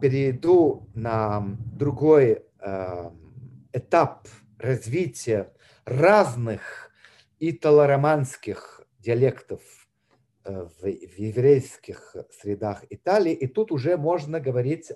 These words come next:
об итальянском, потому что речь идет о, эм, раввине конца шестнадцатого, э, начала семнадцатого века, э, времени барокко,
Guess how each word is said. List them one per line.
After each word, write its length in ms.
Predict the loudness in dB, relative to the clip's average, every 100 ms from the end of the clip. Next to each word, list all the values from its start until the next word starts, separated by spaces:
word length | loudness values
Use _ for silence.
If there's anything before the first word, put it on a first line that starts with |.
| -10
об 160 | -8
итальянском, 760 | -4 -4 -6 -10 -14 -12 -12 -16 -20 -20
потому 240 | -8 -6 -4
что 160 | 0
речь 260 | 4 4 2
идет 440 | -4 0 2 0 -6 -20 _
о, 400 | 0 2 0 -4 _ _ _ _ _ _ _
эм, 840 | -2 0 2 2 0 -6 -10 -14 _ _
раввине 760 | 0 2 2 0 0 -2 -6 -12 _ _ _ _ _ _ _
конца 760 | -2 -2 -2 -4 4 4 4 0
шестнадцатого, 1040 | -8 -8 -2 -2 -2 -6 -6 -2 -2 -2 _
э, 400 | -8 -6 -6 -8
начала 720 | -12 -6 -6 0 2 2 0
семнадцатого 560 | -4 -8 -8 -10 _ -8
века, 580 | -4 -6 -6 -6 -6 -8 _ _ _ _
э, 380 | -8 -6 -6 -8
времени 1800 | -14 -2 0 0 -2 -4 -6 -8 -10 -10 -10 -12 -16 -18 -16 -14 -14 -14
барокко, 760 | -6 -2 0 -2 -2 -2 -2